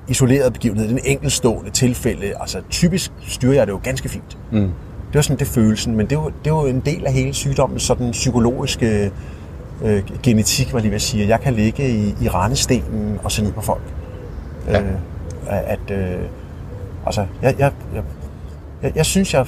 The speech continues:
Speaker 1: jeg synes, jeg, altså, jeg, jeg kan huske noget, jeg var stolt af dengang, øh, det her med, altså, så når jeg tog til fester, øh,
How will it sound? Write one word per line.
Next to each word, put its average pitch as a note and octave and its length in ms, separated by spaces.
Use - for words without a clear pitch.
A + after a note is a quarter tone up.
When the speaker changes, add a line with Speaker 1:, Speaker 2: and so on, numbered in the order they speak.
Speaker 1:
jeg D#3+ 100
synes, G3 240
jeg, C#3+ 80
altså, A2 140
jeg, - 300
jeg B2+ 80
kan D#3 80
huske C#3 260
noget, C3+ 140
jeg F3+ 60
var B2+ 60
stolt C3+ 420
af D#3+ 120
dengang, B2 440
øh, A2 480
det C3+ 80
her C#3 60
med, B2+ 220
altså, - 240
så F#2 300
når C3+ 80
jeg C3+ 60
tog B2+ 180
til A#2 100
fester, A#2 600
øh, G2 280